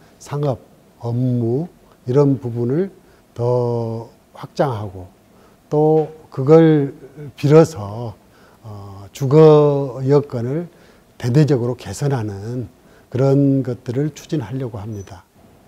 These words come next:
지금 현재 과거, 어, 수립했던 지구 단위 계획들, 그게 오 년마다 새로 수립하게 돼 있는데요.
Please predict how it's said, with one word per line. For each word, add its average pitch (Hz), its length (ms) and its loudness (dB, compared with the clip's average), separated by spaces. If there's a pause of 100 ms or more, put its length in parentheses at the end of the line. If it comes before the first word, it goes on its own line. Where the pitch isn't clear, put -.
(220)
지금 127 280 -6
현재 147 640 -2 (540)
과거, 127 420 -2 (640)
어, 110 160 -14
수립했던 151 840 -4 (160)
지구 139 240 -6
단위 120 260 -2
계획들, 113 720 -10 (640)
그게 113 560 -6 (240)
오 143 140 4
년마다 127 580 2
새로 147 300 -4
수립하게 147 500 -4
돼 107 140 -12
있는데요. 104 560 -12